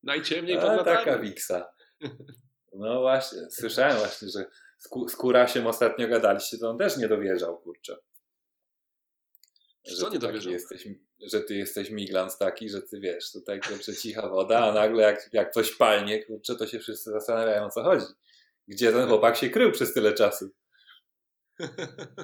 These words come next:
Speaker 1: No,
Speaker 2: Nie, wie-, może
Speaker 1: coś
Speaker 2: ja
Speaker 1: mogę
Speaker 2: też,
Speaker 1: ci, coś
Speaker 2: wiesz,
Speaker 1: mogę ci powiedzieć.
Speaker 2: może ja wytłumaczę też jakby swoją, y, zawiłą znajomość z muzyką, e, że jakby jeszcze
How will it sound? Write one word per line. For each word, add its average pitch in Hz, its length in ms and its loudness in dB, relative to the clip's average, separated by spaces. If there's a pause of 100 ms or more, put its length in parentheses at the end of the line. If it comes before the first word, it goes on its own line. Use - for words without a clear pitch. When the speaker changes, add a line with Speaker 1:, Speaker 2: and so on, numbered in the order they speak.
(2500)
Speaker 1:
No, 269 340 -14
Speaker 2:
Nie, 127 380 8
wie-, 156 200 4
może 156 180 4
Speaker 1:
coś 175 80 6
Speaker 2:
ja 165 100 8
Speaker 1:
mogę 160 80 0
Speaker 2:
też, 175 100 2
Speaker 1:
ci, - 120 -4
coś 139 100 -8
Speaker 2:
wiesz, 117 160 4
Speaker 1:
mogę - 160 -6
ci - 60 -18
powiedzieć. 175 380 -12 (540)
Speaker 2:
może 127 320 -2
ja 151 200 4
wytłumaczę 139 500 0
też 117 200 -4
jakby 117 220 -4
swoją, 120 560 -2 (280)
y, 117 40 -12
zawiłą 120 600 -2
znajomość 120 560 -4 (240)
z 117 100 -16
muzyką, 123 540 -4 (580)
e, 104 240 0 (720)
że 113 540 0 (460)
jakby 110 320 -4
jeszcze 120 500 -2